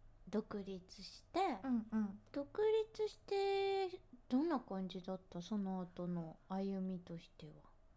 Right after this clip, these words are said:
Speaker 2: 初めは、うん、本当にね、あの、せ-、なんか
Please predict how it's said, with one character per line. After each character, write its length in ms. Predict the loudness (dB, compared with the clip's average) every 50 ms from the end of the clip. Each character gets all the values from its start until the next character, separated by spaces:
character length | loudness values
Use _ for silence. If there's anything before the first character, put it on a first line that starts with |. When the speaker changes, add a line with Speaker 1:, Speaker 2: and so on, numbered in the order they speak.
| -18
Speaker 2:
初 340 | -6 -2 -2 0 0 0 0
め 200 | 0 0 2 2
は、 340 | 4 4 4 4 4 2 0 -2
う 60 | 0 0
ん、 160 | 2 2 2
本 140 | 2 0 2
当 100 | 2 2
に 80 | 2
ね、 240 | 2 0 -2 -2 -6 -10 -8
あ 120 | -6 -4 -2
の、 460 | -2 -2 -4 -4 -4 -4 -6 -8 -10 -12 -16 -20 -20 -20 -20 -20
せ-、 280 | -16 -10 -8 -8 -8 -10 -12 -18 -14 -6 -2
な 140 | -2 -2
ん 80 | -2 -4 -6 -12 -20 -20 -14 -6
か 480 | -4 -2 0 2 2 2 2 2 2